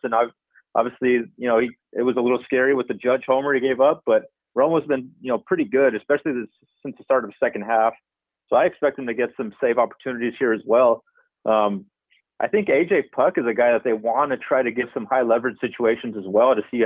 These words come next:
how he deals with them. Uh, it's been kind of up and down for him in those types of roles,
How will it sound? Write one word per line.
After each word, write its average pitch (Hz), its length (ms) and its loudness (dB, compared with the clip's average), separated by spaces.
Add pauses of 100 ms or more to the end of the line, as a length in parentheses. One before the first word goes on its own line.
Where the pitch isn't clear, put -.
how 113 240 2
he 104 100 -2
deals 110 340 -2
with 95 140 -10
them. 104 260 -10
Uh, 101 260 0
it's 104 140 -4
been 117 160 -6
kind 117 220 -2
of 107 80 -4 (440)
up 123 140 2
and 123 120 -2
down 120 280 0
for 131 140 0
him 127 80 -4
in 107 220 -4
those 117 260 2 (220)
types 131 240 -2
of 131 80 -4
roles, 139 340 0